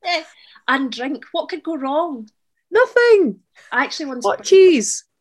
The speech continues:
Speaker 1: burnt my lip. That's exactly
Speaker 2: Yeah.
Speaker 1: what could go wrong in those
Speaker 2: Yeah.
Speaker 1: circumstances.
Speaker 2: And also the little stick things are pretty pointy. So,
Speaker 1: Yeah.
Speaker 2: oh, God, we have to pace ourselves. We'd have to pace the snowballs that night.
Speaker 1: Not bad.
Speaker 2: Anyway, anywho.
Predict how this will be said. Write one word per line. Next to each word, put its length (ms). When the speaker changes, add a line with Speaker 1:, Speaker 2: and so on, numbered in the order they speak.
Speaker 1:
burnt 260
my 140
lip. 240
That's 220
exactly 300
Speaker 2:
Yeah. 100
Speaker 1:
what 180
could 140
go 80
wrong 240
in 100
those 200
Speaker 2:
Yeah. 60
Speaker 1:
circumstances. 800
Speaker 2:
And 100
also 260
the 120
little 220
stick 360
things 300
are 40
pretty 260
pointy. 680
So, 340
Speaker 1:
Yeah. 180
Speaker 2:
oh, 160
God, 180
we 60
have 160
to 80
pace 300
ourselves. 440
We'd 140
have 120
to 80
pace 300
the 80
snowballs 840
that 200
night. 460
Speaker 1:
Not 200
bad. 60
Speaker 2:
Anyway, 420
anywho. 420